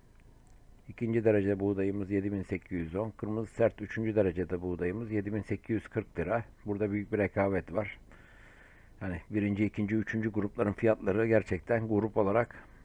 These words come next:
hiçbir şey değişmiyor. Fiyatlar aynı yükseklikte seyrediyor. Düşük vasıflı kırmızı ekmeklik buğdayımız sekiz bin liraları görmüş. Sekiz bin altmış lira ton fiyatı.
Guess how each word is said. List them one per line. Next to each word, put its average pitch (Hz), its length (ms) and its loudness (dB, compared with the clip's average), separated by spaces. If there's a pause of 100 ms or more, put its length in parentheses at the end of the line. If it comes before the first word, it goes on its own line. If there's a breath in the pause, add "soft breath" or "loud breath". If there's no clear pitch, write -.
(320 soft breath)
hiçbir - 260 -6
şey 117 180 6
değişmiyor. 101 520 2 (340)
Fiyatlar 104 400 0
aynı 98 260 4
yükseklikte 95 580 -6
seyrediyor. 85 680 -6 (1160 loud breath)
Düşük 107 300 -4
vasıflı - 400 -4
kırmızı 110 340 0
ekmeklik 101 480 -2
buğdayımız 107 480 2 (1300)
sekiz 107 460 -2
bin 113 180 -2
liraları 113 340 4
görmüş. 113 680 2
Sekiz 101 340 -6
bin 113 80 -2
altmış 104 440 -2
lira 85 120 -2
ton 95 240 -4
fiyatı. 98 500 -2